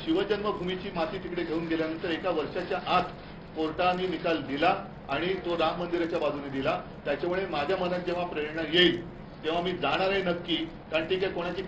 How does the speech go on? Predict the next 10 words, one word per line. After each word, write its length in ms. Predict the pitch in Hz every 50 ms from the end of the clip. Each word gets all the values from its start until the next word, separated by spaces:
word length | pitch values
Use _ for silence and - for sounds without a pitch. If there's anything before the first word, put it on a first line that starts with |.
| -
खाजगी 260 | 143 139 139 - 202 190
मालमत्ता 420 | 185 180 175 175 170 170 - 170
नाहीये 300 | 147 127 120 104 92 82 82 - - - - - - - - -
आणि 120 | 143 160
प्रभू 280 | 165 - 151 151 175 196
रामचंद्र 440 | 190 190 185 185 202 190 185 190 185
हे 100 | 190 185
सगळ्यांचे 480 | - 180 151 160 190 208 196 - 170
आहेत. 140 | 123 - - - - - - - - - - - - -
त्याच्यासाठी 720 | 190 190 202 190 185 196 185 - 202 208 208 202 180